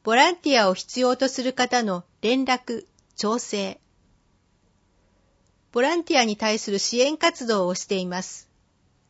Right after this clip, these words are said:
ボランティア活動中の事故に備えての保険加入促進。ボランティアグループへの助成。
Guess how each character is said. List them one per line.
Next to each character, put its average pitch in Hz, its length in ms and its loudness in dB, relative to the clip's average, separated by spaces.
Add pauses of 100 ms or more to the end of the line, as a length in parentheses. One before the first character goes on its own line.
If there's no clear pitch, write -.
(480)
ボ 233 120 -2
ラ 294 140 4
ン 311 80 -4
テ 330 100 0
ィ 320 80 4
ア 311 60 0
活 311 260 -2
動 294 220 4
中 285 300 -2
の 262 260 -2 (160)
事 320 160 -2
故 320 140 2
に 247 140 0
備 262 340 2
え 285 60 0
て 208 140 -2
の 185 220 -6 (160)
保 214 140 -4
険 302 300 -2
加 262 180 -2
入 294 220 0
促 - 300 -6
進。 240 380 -4 (1300)
ボ 240 80 2
ラ 285 160 6
ン 311 80 -2
テ 339 120 0
ィ 330 60 6
ア 311 60 4
グ 285 120 -2
ル 320 80 2
ー 349 140 0
プ 269 140 -2
へ 214 120 2
の 196 100 -4
助 185 220 -6
成。 208 420 -6